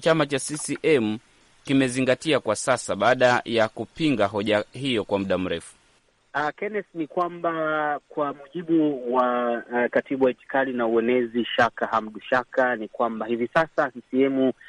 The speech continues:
Speaker 2: eh, wanaeleza kwamba wamebaini uhitaji wa mchakato wa katiba mpya umekuwepo kwa muda mrefu, eh, ndani ya jamii, na hivyo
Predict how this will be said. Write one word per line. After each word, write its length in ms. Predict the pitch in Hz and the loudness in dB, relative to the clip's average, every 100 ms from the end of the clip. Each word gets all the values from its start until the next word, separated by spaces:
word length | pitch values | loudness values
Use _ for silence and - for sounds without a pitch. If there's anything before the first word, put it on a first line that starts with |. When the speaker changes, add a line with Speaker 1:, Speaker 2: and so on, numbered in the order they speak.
| - - | -16 0
Speaker 2:
eh, 240 | 120 120 | 2 4
wanaeleza 580 | 120 120 117 123 147 131 | 2 0 0 2 2 0
kwamba 640 | - 131 123 - 123 120 - _ _ - | -2 -2 -2 0 2 2 -2 _ _ 0
wamebaini 960 | 117 120 120 120 117 120 127 143 135 | 2 2 -2 -4 0 2 2 2 0
uhitaji 840 | 120 120 117 - 151 156 151 151 143 123 | -4 -6 -8 0 0 0 -6 -8 -8 -6
wa 460 | 120 120 120 120 117 - | 2 4 4 2 0 -6
mchakato 680 | - 110 - 135 - 135 131 110 | -18 -8 -2 -2 -2 -8 -6 -4
wa 140 | 117 113 | -2 -2
katiba 520 | 120 - 113 113 104 - - | -6 -10 -8 -6 -6 -10 -16
mpya 480 | - 127 120 120 - | 0 2 2 -2 -4
umekuwepo 720 | 120 113 110 107 - 127 - | -4 -4 -4 -8 0 0 2
kwa 100 | 117 | 0
muda 240 | 113 117 110 | 2 2 0
mrefu, 520 | 113 139 131 - 92 - - - | 2 0 0 -8 -12 -12 -16 0
eh, 280 | 110 110 107 | 2 2 0
ndani 540 | 110 120 113 110 107 | 0 0 -2 -6 -2
ya 100 | 107 | -2
jamii, 380 | 113 110 113 101 | 0 0 0 0
na 80 | 107 | 2
hivyo 480 | 127 117 120 117 | 2 4 4 4